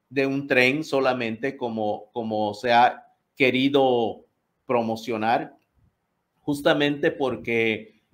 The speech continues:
eh, muchos, lo que, muchos que, que han aceptado o que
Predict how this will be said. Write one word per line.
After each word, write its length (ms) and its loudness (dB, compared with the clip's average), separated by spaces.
eh, 640 0
muchos, 520 -2
lo 180 -2
que, 420 -2
muchos 500 -6
que, 240 -4
que 140 0
han 240 2
aceptado 720 2
o 140 -6
que 380 -6